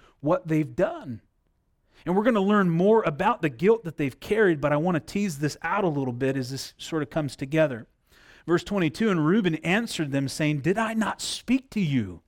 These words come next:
saying, "Do not sin against the boy," and you would not listen? Therefore, behold, his blood is now required of us.'"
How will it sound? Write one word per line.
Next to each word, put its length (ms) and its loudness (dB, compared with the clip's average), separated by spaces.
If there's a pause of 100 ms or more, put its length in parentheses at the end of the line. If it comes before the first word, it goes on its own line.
(560)
saying, 460 2
"Do 220 6
not 280 2
sin 320 2
against 480 2
the 80 0
boy," 420 2 (180)
and 140 2
you 140 8
would 100 2
not 240 2
listen? 600 0 (600)
Therefore, 360 6
behold, 720 4 (220)
his 240 2
blood 400 2
is 180 -2
now 180 2
required 600 2
of 100 -2
us.'" 180 -4